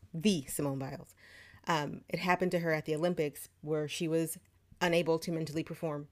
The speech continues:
Not physically, but to mentally perform. And I argue that this is happening because we have twisted the idea that, that these women have to be not only stellar at <laughs> what they do twenty-four hours a day, seven days a week,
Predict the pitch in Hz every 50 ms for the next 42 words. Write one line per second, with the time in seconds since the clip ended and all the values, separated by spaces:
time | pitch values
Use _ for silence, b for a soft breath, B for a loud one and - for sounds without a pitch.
0 | _ _ _ _ _ _ _ _ - _ - 165 151 - - 262 233 240 - 170
1 | 151 143 160 - _ - 180 175 - 185 165 160 165 156 147 151 147 - 156 -
2 | 143 139 - - B B B B B B B B B B B - 175 165 165 -
3 | - 214 240 233 262 233 240 - 196 180 - - - 196 190 190 - 175 165 160
4 | 156 156 156 - - - _ - 185 180 180 185 170 156 156 160 180 180 180 -
5 | - - - - - - 220 226 - - - 233 202 208 190 170 156 147 160 160
6 | 156 147 147 139 - - 156 143 - - _ - 233 156 165 151 - - - -
7 | _ _ _ - - - 160 196 190 175 185 180 170 170 175 170 160 - - 165
8 | 151 156 147 143 143 B B B B B B B - 175 175 - - 170 165 160
9 | 151 151 151 143 - _ _ _ - - - - - - - - _ _ - -
10 | - 269 277 269 240 190 170 - - 175 170 160 - 214 202 - - 208 185 -
11 | 170 180 170 165 156 - B B B B B B B - 226 233 233 233 - 208
12 | 190 175 175 175 165 165 160 - - 185 170 170 170 160 160 147 156 156 147 -